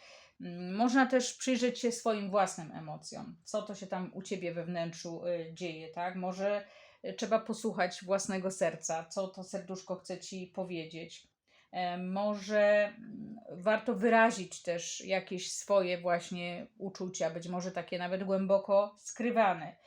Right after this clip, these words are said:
Więc być może będzie dzisiaj okazja, aby je pokazać, opowiedzieć,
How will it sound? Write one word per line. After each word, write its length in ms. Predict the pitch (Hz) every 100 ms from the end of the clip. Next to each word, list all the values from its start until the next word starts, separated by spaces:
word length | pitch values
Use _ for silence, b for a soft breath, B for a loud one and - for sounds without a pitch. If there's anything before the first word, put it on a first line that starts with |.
| B B
Więc 200 | 185 196
być 200 | 190 202
może 280 | 208 226 226
będzie 320 | 196 208 214
dzisiaj 300 | 190 190 202
okazja, 600 | 190 190 190 190 190 202 202 B B B
aby 460 | 214 180 202 214
je 500 | 208 185 196 196 202 _ _ _ _
pokazać, 840 | 226 - 233 220 214 208 - - _ _
opowiedzieć, 1040 | 185 - 196 180 220 190 208 190 - -